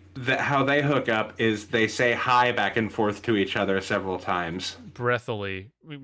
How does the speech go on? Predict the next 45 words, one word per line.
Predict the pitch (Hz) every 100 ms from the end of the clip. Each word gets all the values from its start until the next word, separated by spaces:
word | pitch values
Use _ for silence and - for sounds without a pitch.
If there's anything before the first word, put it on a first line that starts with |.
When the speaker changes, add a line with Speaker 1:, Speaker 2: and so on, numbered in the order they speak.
| 135
Speaker 2:
Increasingly | 131 - 143 - 120 117
Speaker 1:
Yeah. | 104 98
Speaker 2:
breathily | 104 107 - 98 95 95
every | 101 95
time, | 90 95 92 95 101
which | 107 98
is | 104 95 - _ _
Speaker 1:
And | 113
then | 131 160
they | 156
just | 151 151
Speaker 2:
weird. |
Speaker 1:
start | - 156 131
making | 127 123 123
out. | 113 107 - - -
<laughs> | -
Speaker 2:
There's | 175
a | 302
lot | 285 311
of |
just, | 254 -
like, | 170 131
spontaneous | - 131 120 - 131 113 104
makeout | 113 101 95 90
sessions | - 87 - 90 92
in |
this | 92 90
movie. | 98 90 87 90 _ _ -
Speaker 1:
Yes. | 104 98 78 - - -
So | 180
then | 185 240
all | 190 196
these | 196 196
people | 196 185 175
start | - 156 143
having | 156 139 135
sex | 139 131
within | 139 131 123
spitting | 123 131 117 110
distance | 113 - 143 156
of | 151
each | 160 - 160
other. | - 740 762
<laughs> | 807 - - -
Speaker 2:
And, | 247 240 208